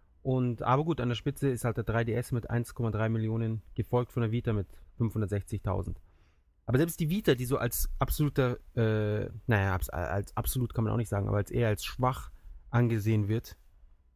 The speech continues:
hat halt fast doppelt so viel verkauft wie der Wii U. Das ist schon. Und ich dachte halt, dass sie jetzt zur E drei richtig auftischen, genauso wie sie es damals gemacht haben beim drei D S. Preis runter, Monster Hunter vier,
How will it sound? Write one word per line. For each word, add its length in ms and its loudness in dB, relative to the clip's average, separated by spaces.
hat 180 0
halt 340 -2
fast 240 -2
doppelt 240 0
so 100 -2
viel 120 -4
verkauft 320 -2
wie 60 -2
der 120 0
Wii 200 -2
U. 80 -4
Das 160 -6
ist 120 -8
schon. 320 -4
Und 140 8
ich 120 0
dachte 240 2
halt, 120 2
dass 100 0
sie 80 0
jetzt 260 -2
zur 140 4
E 140 2
drei 380 0
richtig 380 -4
auftischen, 560 2
genauso 380 2
wie 180 2
sie 160 0
es 140 -6
damals 320 2
gemacht 260 2
haben 160 2
beim 160 2
drei 160 2
D 140 0
S. 280 -2
Preis 360 4
runter, 460 2
Monster 460 4
Hunter 240 0
vier, 400 0